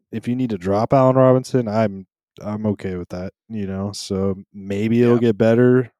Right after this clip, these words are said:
Speaker 1: but I really don't see it getting a whole lot better, honestly. At first, I thought it was just a timing thing, but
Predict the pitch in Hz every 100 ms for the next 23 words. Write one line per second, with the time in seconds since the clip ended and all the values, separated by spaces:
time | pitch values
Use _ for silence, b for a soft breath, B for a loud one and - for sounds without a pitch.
0 | _ - 101 101 - - _ - 107 107
1 | 117 120 107 101 95 - - - 110 107
2 | 98 101 98 92 - 98 92 90 90 _
3 | _ _ _ _ _ _ _ _ 90 113
4 | 101 82 _ _ 90 110 107 80 90 -
5 | _ _ _ _ _ _ _ _ _ _
6 | _ _ _ _ _ _ 113 113 - 135
7 | 127 127 127 123 113 113 110 - 107 110
8 | 135 143 160 165 156 113 98